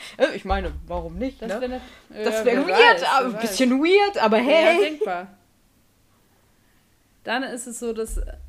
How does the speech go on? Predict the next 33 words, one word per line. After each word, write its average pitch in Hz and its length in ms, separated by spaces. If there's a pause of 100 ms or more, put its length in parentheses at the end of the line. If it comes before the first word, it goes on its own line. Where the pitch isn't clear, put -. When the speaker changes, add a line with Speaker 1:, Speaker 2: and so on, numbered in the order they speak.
(140)
Speaker 2:
diese 202 400
Aktion, 247 460
die 233 80
sie 202 140
am 190 120
Ende 202 240
startet, 208 400
nämlich 196 260
dann 196 300
sich 196 200
selber 196 380
da 185 200
so 185 100
einen 185 220
Escape-Pod 226 800
irgendwie 220 340
da 196 180
wegzuklauen, 208 800 (540)
ähm, 196 240
eine 294 220
Parallele 196 540
eben 190 220
zu 190 280
dem 202 260
sein 185 280
soll, 180 320
wie 180 320
der 180 160
Doktor 185 640
die 175 340
tardis 240 400
geklaut 196 520
hat 180 220